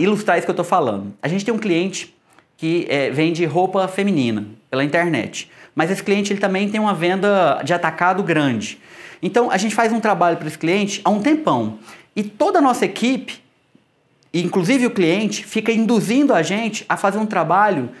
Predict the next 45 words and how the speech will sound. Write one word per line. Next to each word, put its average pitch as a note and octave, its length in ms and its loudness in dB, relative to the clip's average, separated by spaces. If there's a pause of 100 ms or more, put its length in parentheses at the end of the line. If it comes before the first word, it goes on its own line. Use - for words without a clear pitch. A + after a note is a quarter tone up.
(260)
de G3+ 600 -2
desenvolvimento G#3+ 500 2
de B3+ 80 0
marca, A3 400 2
de D#3+ 80 -6
branding, F#3+ 480 2
de D#3 60 -4
posicionamento G#3+ 960 2
e A3+ 120 2
de A3+ 100 0
venda G#3+ 300 0
na A#3 80 -2
internet, G#3+ 540 -2
venda D#3+ 200 -2
online. C3 540 0 (500)
E C#4 120 0
aí, E4 140 2
quando G4 300 0
eu, A#3+ 300 2
a E3 40 0
gente G#3+ 240 -2
foi G#3 180 2
chegar F3 340 0
perto D#3+ 200 0
pra E3 100 0
entender D3 220 -2
o C#3+ 40 0
negócio C3 380 -2
dela, G3+ 200 2 (240)
todo F4 240 2
esse C#4+ 140 0
trabalho F3+ 460 2
que E3+ 80 -4
a - 20 0
gente E3 180 -4
fazia E3+ 360 0
representava G3 480 0
menos A3 260 -2
de F#3+ 60 -6
dez G#3 160 0
por F#3 120 -6
cento F#3 140 -6
do F#3+ 40 -10
faturamento G3+ 540 -4
dela. C3 300 -4